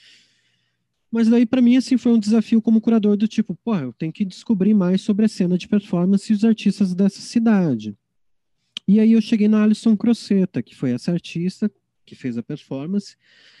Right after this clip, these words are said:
E aí, é, eu entrei no site dela, me indicaram ela, tudo, e daí eu pesquisei sobre o trabalho dela, e o trabalho dela é muito lindo,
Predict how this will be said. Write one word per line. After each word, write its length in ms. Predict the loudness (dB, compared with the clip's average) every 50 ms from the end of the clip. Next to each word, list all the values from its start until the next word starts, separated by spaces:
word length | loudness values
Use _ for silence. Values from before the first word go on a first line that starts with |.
| _ _ _ _ _ _ _ _ _ _ _ _ _ -4
E 120 | -2 0
aí, 480 | 2 2 2 2 2 2 2 0 -2 -6 _ _ _ _ _ _ _ _ _ _ _ _ _ _ _
é, 1300 | -8 -8 -6 -6 -4 -4 -4 -6 -6 -6 -6 -6 -6 -6 -6 -6 -8 -8 -8 -8 -8 -8 -10 -8 -6 -4
eu 80 | -2
entrei 280 | -2 -2 -2 -2 -2 -2
no 120 | -2 -4
site 360 | -4 -6 -6 -6 -6 -6 -6
dela, 480 | -4 -2 -2 0 0 0 2 0 0 -2
me 100 | -2 -6
indicaram 560 | -8 -12 -12 -10 -8 -8 -6 -4 -2 0 0
ela, 480 | 0 0 0 0 0 0 0 0 0 -2
tudo, 380 | -2 -2 -2 0 0 -2 -2
e 80 | -4 -4
daí 140 | -4 -4 -2
eu 40 | -2
pesquisei 640 | -4 -6 -4 -2 -4 -2 -2 0 0 2 2 0
sobre 240 | 0 0 -2 -4 -4
o 40 | -4
trabalho 360 | -4 -4 -4 -2 -2 -2 -2
dela, 400 | -2 -2 -2 -2 0 -2 -2 -2
e 40 | -4
o 20 |
trabalho 260 | -6 -8 -12 -12 -8 -6
dela 160 | -4 -4 -2
é 40 | -2
muito 300 | -2 -4 -6 -6 -6 -6
lindo, 380 | -6 -4 -4 -4 -6 -8 -10